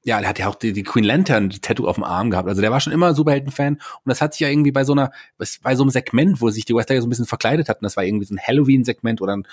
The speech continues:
ich weiß es nicht mehr ganz genau, und da hat er sich ja das erste Mal als Superheld verkleidet.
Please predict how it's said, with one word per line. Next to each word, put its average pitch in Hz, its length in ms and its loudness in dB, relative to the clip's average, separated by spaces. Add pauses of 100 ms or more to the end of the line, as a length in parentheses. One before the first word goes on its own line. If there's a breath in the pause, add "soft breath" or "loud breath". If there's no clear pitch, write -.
(160 loud breath)
ich - 100 -8
weiß 113 120 2
es 123 80 -4
nicht 123 120 2
mehr 113 80 2
ganz 120 160 -2
genau, 110 80 -4
und 101 40 -4
da 101 40 2
hat 104 80 0
er 123 60 -4
sich 123 100 -6
ja 127 100 4
das 110 80 -6
erste 120 280 0
Mal 123 80 2
als 120 120 -2
Superheld 127 320 0
verkleidet. 123 480 -2